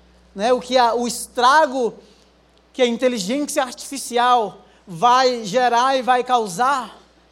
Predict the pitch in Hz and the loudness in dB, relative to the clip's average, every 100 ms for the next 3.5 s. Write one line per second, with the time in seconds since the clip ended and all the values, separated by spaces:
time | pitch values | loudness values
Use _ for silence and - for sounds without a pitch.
0 | _ _ _ _ _ _ _ 202 233 330 | _ _ _ _ _ _ _ -4 0 0
1 | 311 269 - - 262 - - 262 311 262 | 2 0 0 -2 -2 -2 -4 -2 -2 -2
2 | 277 254 277 262 277 262 240 285 247 262 | -6 -4 -2 0 0 0 -2 -2 2 2
3 | 285 233 180 - - | 2 -4 -10 -14 -16